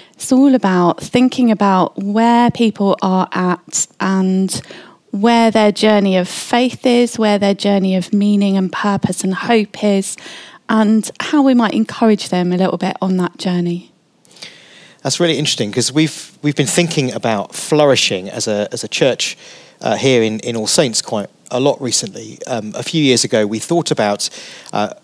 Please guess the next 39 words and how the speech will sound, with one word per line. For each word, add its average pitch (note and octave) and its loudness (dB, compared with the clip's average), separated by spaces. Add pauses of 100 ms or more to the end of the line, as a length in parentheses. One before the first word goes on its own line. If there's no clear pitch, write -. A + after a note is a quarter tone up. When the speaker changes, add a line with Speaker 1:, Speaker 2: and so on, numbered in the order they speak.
(400)
Speaker 2:
who G#3 2
we E3+ 4
are F2+ -2
and, A#2+ -8
and - -10
what's D#3 0
our, A2 4 (280)
what D3 0
are C#3 4
our A2+ 4
values, G2+ -2
what's B2+ -4
our, G#2+ -2
um, G#2 -8
our G#2+ -6
reason A#2 -2
for, G#2 -2
for - -6
being A2+ -4
here. F2 -12 (540)
Um, G#2+ -2
and C3 -6
we B2+ 0
thought E3 2
about A#2+ 2
that G#2 -2
in G#2+ -4
terms B2+ 0
of A2+ -4
being A2+ -2
rooted C3+ 0 (540)
and A#2+ -4
in A2 -4
terms A2+ 0
of G#2+ 0
living C3+ 0 (340)
and G#2 -6
of G#2 -6
growing. A#2 0